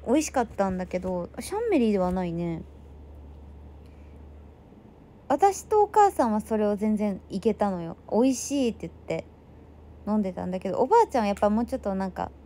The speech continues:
飲めるには飲めるんだけど、あれがいいみたい。なんか、なんつったらいいんだろう。日本酒とかビールとかが好きなのね。熱燗とか、ビールとか。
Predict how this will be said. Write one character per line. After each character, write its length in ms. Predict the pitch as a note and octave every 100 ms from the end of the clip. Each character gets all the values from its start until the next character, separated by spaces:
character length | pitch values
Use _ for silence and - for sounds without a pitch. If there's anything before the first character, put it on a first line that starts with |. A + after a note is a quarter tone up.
| - A3+
飲 120 | D4+
め 160 | B4+
る 160 | A#4 C#4
に 180 | F#3+ G#3
は 100 | G3
飲 140 | F#3+
め 160 | G#3+ B3+
る 100 | A3
ん 100 | F#3+
だ 100 | F#3+
け 160 | G#3
ど、 380 | A3+ D#4+ G#3+ - - - - - - -
あ 120 | -
れ 160 | G3 A3
が 120 | A3+
い 120 | A#3
い 40 | G3
み 140 | E3+
た 140 | - E2+
い。 40 |
な 100 | F3+
ん 20 |
か、 180 | - F3+ - - - - - - - - G3+
な 100 | G3+
ん 60 |
つ 100 | -
っ 40 | -
た 80 | -
ら 60 | F3
い 20 |
い 20 |
ん 80 | F3
だ 80 | E3
ろ 100 | - -
う。 40 |
日 80 | A3+
本 260 | C4 D4+ D#4
酒 140 | D#4
と 120 | D#4+
か 280 | - F#3 E3+
ビ 200 | F3+ A3+
ー 20 | F#3
ル 100 | F3
と 100 | E3
か 120 | E3
が 80 | F3
好 120 | -
き 120 | F3+
な 80 | E3+
の 60 |
ね。 100 | F#3 A3
熱 260 | G#3 -
燗 240 | - A#3+ A#3
と 100 | A#3
か、 220 | F#3+ - - - - - - - - F#3+
ビ 220 | A#3+ A#3
ー 40 |
ル 100 | F#3
と 160 | F3+ E3
か。 360 | - E3 D#3